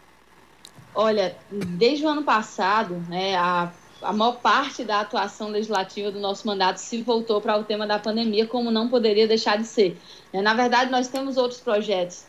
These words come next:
que são mais amplos, mas que também acabam se relacionando, como eu mencionei há pouco, né? Eu tenho um projeto de lei pra regulamentar a taxação das grandes fortunas, tem um projeto pra, é, regulamentar a fo-, uma forma mais eficaz de se buscar,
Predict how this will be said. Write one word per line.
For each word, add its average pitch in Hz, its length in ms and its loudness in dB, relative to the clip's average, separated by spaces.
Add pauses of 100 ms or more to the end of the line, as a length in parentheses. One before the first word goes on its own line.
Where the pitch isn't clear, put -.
(220)
que 214 80 -8
são 247 240 -2
mais 214 320 0
amplos, 240 340 -4
mas 262 220 0
que 233 80 -6
também 220 280 -2
acabam 226 360 0
se 226 120 -6
relacionando, 214 720 0
como 254 220 -2
eu 233 40 -4
mencionei 226 380 0
há 208 80 2
pouco, 214 380 0
né? 190 160 0
Eu 202 80 0
tenho 220 160 -2
um 240 60 -4
projeto 220 500 0 (420)
de 208 80 0
lei 208 240 4 (380)
pra 202 220 4
regulamentar 208 720 0
a 226 40 0
taxação 208 440 -4
das 196 100 -4
grandes 185 240 -6
fortunas, 220 560 -2 (220)
tem 220 100 6
um 220 60 2
projeto 208 480 2
pra, 196 280 2 (220)
é, 196 200 2
regulamentar 202 1000 0 (140)
a - 80 -6
fo-, 220 320 0
uma 214 140 -4
forma 247 420 0
mais 220 220 -2
eficaz 214 600 0
de 208 120 -8
se 226 160 -10
buscar, 220 600 -2